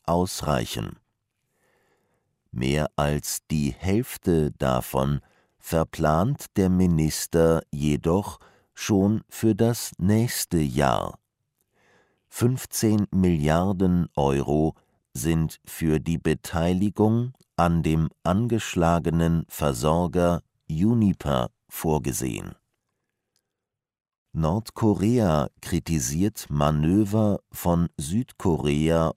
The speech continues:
und U S A als Provokation. Nordkorea hat eine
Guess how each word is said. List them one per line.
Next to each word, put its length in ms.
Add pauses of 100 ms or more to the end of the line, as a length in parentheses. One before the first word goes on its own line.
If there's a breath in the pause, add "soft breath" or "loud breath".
und 460
U 160
S 380
A 320 (500)
als 420 (140)
Provokation. 1200 (1800)
Nordkorea 1300
hat 320
eine 480